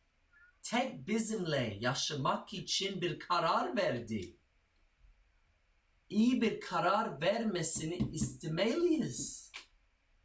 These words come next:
Ama sert davranırsak nasıl düşünecek? Belki iyi düşünmeyecek. Eski anlaşmada Malaki peygamberde Tanrı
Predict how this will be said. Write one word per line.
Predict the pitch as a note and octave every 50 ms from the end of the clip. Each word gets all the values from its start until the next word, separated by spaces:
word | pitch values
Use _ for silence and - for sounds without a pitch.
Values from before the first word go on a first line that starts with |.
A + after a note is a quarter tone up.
| _ _ _ _ - - _ _ _ -
Ama | - F3+ G#3 G#3+ G3+
sert | - - - - A3 C4 C#4 C4 - - -
davranırsak | E3 E3 D#3+ E3 E3 D3+ D#3 G3 A#3 C4 C4 - - - - - - - - - _ _ - _ _ _ _ _ _ _ _ _ -
nasıl | C3 D3 D3+ - B2 A2
düşünecek? | G2 F2 - - F#2 F2+ F2+ - F2+ F#2 G2 B2+ - _ _ _ _ _ _ _ _ _ _ _ _ _ _ _ _ _ _ _
Belki | - G#2+ - - - - -
iyi | - A2+ A2+ A#2 A#2 A2+ - _ _ _ -
düşünmeyecek. | - - - G2+ F#2 F#2 F2+ F2+ F2 F2 F#2+ F2+ - - - - - _ _ _ _ _ _ _ _ _ _ - - - - _ _ _ _ _ _ _ _ _ _ _ _ - -
Eski | G3+ A3 A3 - - A3+ G#3 G3+ -
anlaşmada | F3 F3+ E3+ D#3+ D3+ - - - C#3 C#3 C#3 C3+ A#2+ B2 B2+ C3 D3+ F#3+ A3 A3+ - - _ _ _ _ _ _ _ _ _ _ _ - - -
Malaki | B2+ B2 C#3+ D3+ D#3 D#3+ D#3 - - - - F3+ E3+ - -
peygamberde | D#3 D3+ - A#2 B2+ B2 B2 A#2+ A#2+ A#2+ A#2+ A#2 - - A#2 A2+ B2 D3+ F3+ G#3+ A3+ - _ _ _ _ _ _ _ _ _ - - _ _ _ _ _ _ _ _ - - _ _ _ _ _ _ _ _ _
Tanrı | - D#3 E3+ G3+ A3+ A#3 A#3 A#3+ A#3+ B3 B3